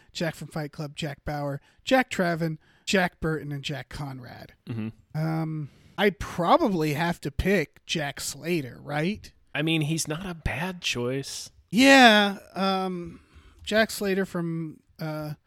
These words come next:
Speaker 1: Last Action Hero. Yeah, I think so. Just, like, looking at him. And he looks like he's, like, he kind of looks like he fights zombies. That's the thing about him. It's also the, uh,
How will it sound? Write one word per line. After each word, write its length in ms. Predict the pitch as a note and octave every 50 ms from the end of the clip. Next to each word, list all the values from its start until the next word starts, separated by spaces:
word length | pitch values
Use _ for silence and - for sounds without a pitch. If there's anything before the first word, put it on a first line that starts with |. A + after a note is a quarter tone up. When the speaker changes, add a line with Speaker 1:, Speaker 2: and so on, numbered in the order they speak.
| _ _ -
Speaker 1:
Last 380 | D#3+ E3+ G3 A3 G#3 - - F3
Action 380 | D3 C#3 - - - C3+ C3
Hero. 480 | B2 C3 B2+ B2 C3 C3 - - C#3+ - _ _ - - -
Yeah, 380 | D#3+ E3+ G#3 A3 G#3+ A3 F#3 B2+ C#3+
I 80 | E3
think 480 | - - - - - C4 D4 D4 - -
so. 880 | - - - - - - - F3+ G#3 B3 A3+ D3+ B2 - - - - -
Just, 160 | G3+ G#3+ -
like, 140 | A#3 G3 E3 D3+
looking 460 | C#3+ C#3+ D3 F3+ G3+ - F#3+ D3 B2
at 200 | - - - -
him. 140 | - - -
And 100 | D#3+ F3
he 100 | G3 G#3 G3
looks 460 | F#3 F3+ F#3 G#3+ B3+ - - - -
like 160 | A#3+ G#3+ -
he's, 300 | - G#3+ F#3+ - - - G3+ - -
like, 240 | G#3 B3 A3+ - - - - - -
he 120 | - B3+
kind 400 | - - - - A3 C#4 E4 E4+
of 160 | D#4+ C4 G3 D#3+
looks 340 | D#3 F3 G3+ - - -
like 180 | G#3 F#3+ E3 -
he 160 | - - E3+
fights 400 | - - - D#3+ D#3 C#3 - - -
zombies. 680 | D3+ D3+ D#3+ D#3 C#3 C3 - - - C2 - - - - _ _ _ _ _ _ _ _ -
That's 240 | F#3+ G#3 G3+ - -
the 80 | G3+
thing 260 | - - G3 F3+ F3
about 300 | D#3 C#3 D3 C3 - -
him. 180 | - - - - -
It's 200 | A3 B3 - -
also 680 | - A3 A#3+ C4+ D4+ - - D#4 C#4 C4 C4 A#3 A3 G3+
the, 280 | G3 G3+ G3+ G3+ F#3+ F#3
uh, 340 | F#3+ F3+ E3 D#3 D3 C#3+